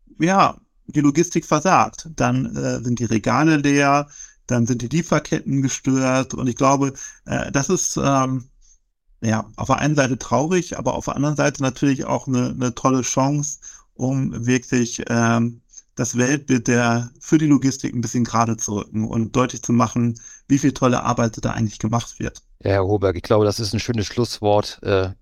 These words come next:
Speaker 2: klopfen wir den Staub ab. Vielen Dank für das Gespräch. Hat großen Spaß gemacht.
Speaker 1: Vielen Dank.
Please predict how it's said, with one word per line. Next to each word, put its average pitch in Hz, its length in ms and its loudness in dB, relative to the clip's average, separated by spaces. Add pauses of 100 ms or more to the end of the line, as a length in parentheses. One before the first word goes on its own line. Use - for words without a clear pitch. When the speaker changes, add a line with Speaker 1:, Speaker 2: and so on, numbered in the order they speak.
(140)
Speaker 2:
klopfen 123 340 -2
wir 113 120 4
den 110 100 0
Staub 107 420 2
ab. 101 400 0
Vielen - 340 -4
Dank 101 180 2
für - 80 -14
das 95 160 -2
Gespräch. - 480 -6
Hat 87 80 -2
großen 98 280 -4
Spaß - 380 -4
gemacht. - 420 -12 (100)
Speaker 1:
Vielen 147 240 4
Dank. 120 280 2